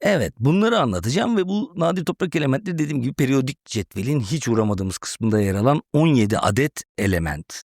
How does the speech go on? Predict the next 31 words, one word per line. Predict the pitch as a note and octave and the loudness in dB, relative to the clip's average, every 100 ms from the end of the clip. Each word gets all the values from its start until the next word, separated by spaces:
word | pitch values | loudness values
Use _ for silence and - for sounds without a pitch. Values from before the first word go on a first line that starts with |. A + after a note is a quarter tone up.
| _ _ - | _ _ -2
Niye | D3 D3+ | 0 2
uğramıyoruz? | C#3+ A#2 A2 A2+ A#2 B2 D#3 - - - | 0 0 2 0 0 -2 -4 -6 -12 -4
Çünkü | B2 A#2 | -4 0
onların | B2+ A#2 A#2+ B2+ B2 | 0 2 2 2 2
işte | A#2 - | -2 0
izotopları | A#2+ A#2 A2+ A2+ A2+ G2+ - A2+ A#2 | 2 2 2 0 -2 -4 -2 -2 0
çok | C3 A#2+ - | 0 -2 -2
fazla, | C3+ B2+ B2+ C3+ C#3 C#3 - _ | 0 0 2 4 6 4 -2 _
ağır | G2 B2 D3 | 2 4 4
elementler | C#3+ C3+ C3+ C3+ - C#3 C3+ | 4 2 2 0 0 0 2
bunlar. | C3+ C3 C#3 C#3 | 2 2 2 0
Onlarla | C3+ G#2+ A2+ A#2+ B2 B2 | -2 -2 0 0 0 0
işlem | A2 - A#2 A2+ | 0 0 2 4
zaten | A#2 B2 | 2 2
o | A#2 | 2
yaşta | A2 G2+ A2+ | 2 2 0
bize | G#2+ A2 | 0 0
nasıl | A2 - A2 | -2 0 -2
yaptıracaklar | - A2+ G#2 G#2+ - C#3+ D3+ | -2 -2 -2 -2 0 0 2
vesaire. | A#2+ - G#2 B2 | 0 -2 -4 -2
O | F3+ | 0
yüzden | A2 G#2+ E3 - | 0 -2 -4 -4
o | - C#3+ | -2 0
müfredatta | A#2+ A2+ G#2+ A2 - | 0 0 -2 0 2
yoktu. | F3+ C#3 - - - | 2 2 -2 -12 -6
İsimleri | C3+ F#3+ E3+ F#3+ A3+ | -4 -4 -2 0 0
de | E3+ | 0
böyle | C#3 E3 | 0 -2
prometyum, | - C#3 C3+ C#3 - F#2+ F#2 - _ | 0 2 4 2 0 -2 -2 -8 _
evropium, | A2 A2+ B2 A2 B2+ G#2 E2 F#2+ _ | -2 2 0 0 -2 -2 -4 -10 _
skandium | - - C#3 B2 A2+ C3 G#2+ F2+ | -16 -2 2 4 4 4 4 0